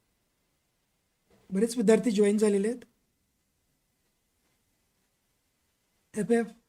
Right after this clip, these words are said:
प्रो डॅशिंग बॉय, ओके, काय अडचणी असतील विचारा. श्रीराम, ओके, प्रथमेश, पुष्पा,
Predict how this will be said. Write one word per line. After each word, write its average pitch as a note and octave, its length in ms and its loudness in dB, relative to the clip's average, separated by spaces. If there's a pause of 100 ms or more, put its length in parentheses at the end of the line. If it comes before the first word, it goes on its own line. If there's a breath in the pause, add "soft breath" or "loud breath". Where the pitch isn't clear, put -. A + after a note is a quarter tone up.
(760)
प्रो A3 180 2
डॅशिंग G3 400 0
बॉय, F3+ 280 -4 (540)
ओके, A#2+ 180 -20 (1120)
काय G#3+ 100 -4
अडचणी A3+ 260 0
असतील A3+ 220 -2
विचारा. A3 320 0 (1120)
श्रीराम, A3 500 -2 (2750)
ओके, C3+ 200 -18 (1080)
प्रथमेश, G#3 480 -4 (420)
पुष्पा, G3+ 400 -4